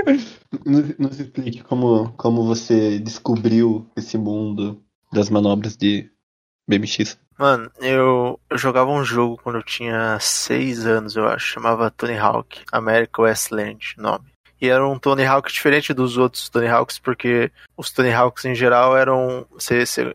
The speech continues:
Speaker 2: começava a jogar assim, daí você era obrigado a, a fazer as missãozinhas lá e tal, você nunca podia, é, não era um mundo aberto, assim, era um mundo semi-aberto, que você podia andar ali, mas você tinha... o jogo te fazia você zerar o jogo, senão você não conseguia jogar.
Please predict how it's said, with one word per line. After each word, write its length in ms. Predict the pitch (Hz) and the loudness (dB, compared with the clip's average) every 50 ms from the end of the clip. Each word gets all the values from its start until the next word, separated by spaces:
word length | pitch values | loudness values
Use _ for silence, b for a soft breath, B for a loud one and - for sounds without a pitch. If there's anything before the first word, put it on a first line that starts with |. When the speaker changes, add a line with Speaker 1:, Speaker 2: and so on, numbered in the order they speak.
| _ - | _ -8
Speaker 2:
começava 340 | - 127 120 - - 127 | -8 -6 -4 0 0 2
a 60 | 127 127 | 2 2
jogar 260 | 131 120 127 123 123 | 2 4 4 2 2
assim, 240 | 123 - - 135 131 | 2 -2 -6 -6 -4
daí 80 | 135 131 | -2 -2
você 200 | 127 - - 131 | -2 0 0 2
era 100 | 131 131 | 2 2
obrigado 480 | 135 143 139 127 131 131 131 127 127 | 2 0 0 2 2 2 4 4 4
a, 180 | 127 123 120 - b b - | 4 4 2 2 b b -10
a 60 | - | -8
fazer 320 | - - 117 110 117 117 | -4 -4 -4 0 2 2
as 180 | 120 120 113 113 | 2 2 2 0
missãozinhas 880 | 113 - - - 127 127 120 113 117 120 123 131 135 131 123 120 113 | -4 -6 -4 -2 -2 -2 -4 -8 -10 -12 -10 -10 -8 -6 -6 -4 -2
lá 240 | 110 110 113 117 117 | 0 0 2 2 0
e 60 | 117 | 0
tal, 280 | - - 120 120 117 120 | -2 0 2 2 2 0
você 320 | - - - 117 117 120 | -2 -6 -6 -6 -6 -6
nunca 380 | 120 123 127 - - 127 123 117 - _ _ | -6 -8 -6 -2 0 2 2 2 -2 _ _
podia, 400 | - 127 117 117 120 120 120 120 - _ - | -2 -2 -2 0 0 0 0 -2 -4 _ -6
é, 260 | 139 127 117 117 127 | -2 -2 0 0 -2
não 140 | 120 120 123 | 0 2 2
era 120 | 127 131 | 4 4
um 80 | 131 131 | 2 2
mundo 220 | 131 135 131 127 | 0 -2 2 2
aberto, 540 | 127 123 117 120 117 120 120 120 117 - - | 2 2 2 2 2 4 4 4 2 0 -2
assim, 180 | - - - 113 | -8 -8 -6 -4
era 100 | 113 113 | -4 -4
um 60 | 113 | -4
mundo 220 | 117 120 135 - | -8 -8 -8 -8
semi-aberto, 720 | - - - 156 160 165 151 123 120 117 113 110 104 - - | -6 -2 0 2 2 2 2 4 4 2 4 2 0 -2 -6
que 140 | - 117 110 | -10 -10 -8
você 420 | 107 - - - 117 113 113 113 - _ | -8 -8 -6 -4 -4 -4 -4 -6 -8 _
podia 300 | - 123 117 120 131 139 | -6 -4 0 2 2 2
andar 180 | 139 127 123 131 | 4 4 4 2
ali, 320 | 127 117 113 127 135 147 | 2 0 -2 -4 -2 0
mas 220 | 147 151 147 139 | 2 2 0 0
você 160 | - - 131 - | 0 -4 -4 -4
tinha... 420 | - - 143 147 156 - 139 131 | -4 -4 -4 -4 -6 -6 -6 -4
o 60 | 123 | -4
jogo 180 | 117 131 139 139 | -2 -2 -2 -4
te 80 | - | -4
fazia 400 | - - - 127 120 127 143 151 | -4 -2 0 0 0 2 2 2
você 320 | 151 151 - - - 147 143 | 2 0 0 0 0 0 2
zerar 300 | 139 139 135 131 135 139 | 2 2 2 4 4 4
o 80 | 139 | 2
jogo, 260 | 123 123 123 117 - - | 2 0 -2 -2 -2 -4
senão 180 | - 120 117 | -6 -6 -6
você 100 | 113 - - | -6 -8 -14
não 80 | 117 | -14
conseguia 240 | - - - 117 117 | -10 -6 -4 -2 2
jogar. 320 | 117 120 117 113 104 - | 2 4 4 2 0 -2